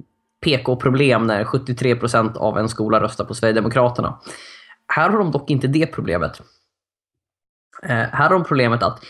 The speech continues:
en tredjedel röstar på Miljöpartiet, en tredjedel röstar på Feministiskt initiativ, och övriga röstar på vänstern, förutom tre stycken som röstar på Socialdemokraterna. Vi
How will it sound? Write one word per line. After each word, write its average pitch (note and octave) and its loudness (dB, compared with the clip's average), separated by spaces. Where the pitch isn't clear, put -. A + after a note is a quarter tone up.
en A3 2
tredjedel C3+ 2
röstar A#2+ 0
på - -2
Miljöpartiet, A#2+ 0
en B2 2
tredjedel G#2 0
röstar A2 -2
på G#2 -8
Feministiskt F#2+ -4
initiativ, G#2 0
och G#3+ 2
övriga C3+ 4
röstar B2 -2
på - -2
vänstern, G2+ -2
förutom - -6
tre E2 -6
stycken - -16
som A2+ -8
röstar - -6
på C#3 -4
Socialdemokraterna. F3 2
Vi F3 2